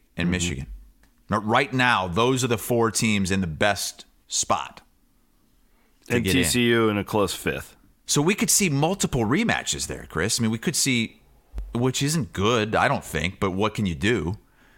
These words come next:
Speaker 1: Might see Georgia, Tennessee again. Might see Ohio State, Michigan two more times.
Speaker 2: We need to make Ohio State, Michigan a playoff game, too. Let 'em play and then put 'em in the playoff together.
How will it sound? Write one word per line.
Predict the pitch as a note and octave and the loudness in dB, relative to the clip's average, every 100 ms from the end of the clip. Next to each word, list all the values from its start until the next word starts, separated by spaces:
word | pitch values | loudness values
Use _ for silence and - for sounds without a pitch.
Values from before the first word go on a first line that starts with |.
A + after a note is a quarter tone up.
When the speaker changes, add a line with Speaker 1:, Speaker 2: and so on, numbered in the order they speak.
| _ - | _ -4
Speaker 1:
Might | E2+ G#2 A2 | 0 2 2
see | A#2+ | 0
Georgia, | G2+ A2 A2+ G#2+ | 2 2 2 0
Tennessee | A#2 A2+ - A#2+ | 0 0 0 0
again. | A#2 G#2+ A2+ C3 - - - - | 0 0 0 -2 -10 -20 -16 -4
Might | E2+ A2 | 0 0
see | - B2+ | 2 2
Ohio | A2+ A#2 A#2+ | 2 2 2
State, | - A#2+ | 0 0
Michigan | G#2+ A#2+ C#3 G2 F2 D#2+ _ _ _ _ - | 2 0 2 0 0 -4 _ _ _ _ -10
two | - C3 | -4 -2
more | B2+ B2 | -2 -2
times. | A2+ C#3+ - - - _ _ _ _ _ _ _ _ _ _ _ _ _ _ _ _ _ _ _ _ _ | -4 -6 -6 -12 -20 _ _ _ _ _ _ _ _ _ _ _ _ _ _ _ _ _ _ _ _ _
Speaker 2:
We | A#2 | 0
need | B2 C3 | 2 2
to | |
make | C3 C3 A#2 | 2 2 2
Ohio | G#2 G#2 G2+ | 2 4 4
State, | G2 - G2 F#2 - - | 2 2 2 2 -2 -2
Michigan | F2+ E2+ E2+ E2+ | 0 0 0 -4
a | |
playoff | C#2 E2 D#2+ C#2 - | -2 -2 0 -2 -4
game, | - C2+ | -8 -8
too. | - - C#2+ - _ _ - | -8 -8 -8 -14 _ _ -2
Let | G2 | 0
'em | G#2+ | 0
play | - G2+ F2+ F2+ E2 _ _ _ _ _ - | 0 0 2 0 -2 _ _ _ _ _ -6
and | E2+ | -4
then | D#2 | -2
put | - G#2 | 0 0
'em | F#2+ | 0
in | E2+ | -2
the | |
playoff | D#2 D#2+ C#2+ - - | -2 -2 -2 -4 -6
together. | - C2 C2 | -8 -8 -8